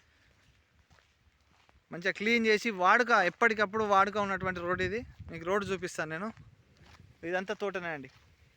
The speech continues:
ఓ, అక్కడ రెండు బైకులు ఆగి ఉన్నాయి కదా,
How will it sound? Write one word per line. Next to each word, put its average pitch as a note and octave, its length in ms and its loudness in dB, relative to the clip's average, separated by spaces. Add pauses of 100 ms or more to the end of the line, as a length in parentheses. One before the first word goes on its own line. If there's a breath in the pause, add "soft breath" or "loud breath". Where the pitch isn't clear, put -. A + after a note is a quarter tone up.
(2250)
ఓ, D#3 80 -6 (120)
అక్కడ F3 180 -2 (340)
రెండు F3+ 180 -2
బైకులు G#3 360 4
ఆగి G3+ 180 6
ఉన్నాయి G3+ 160 4
కదా, G#3 180 2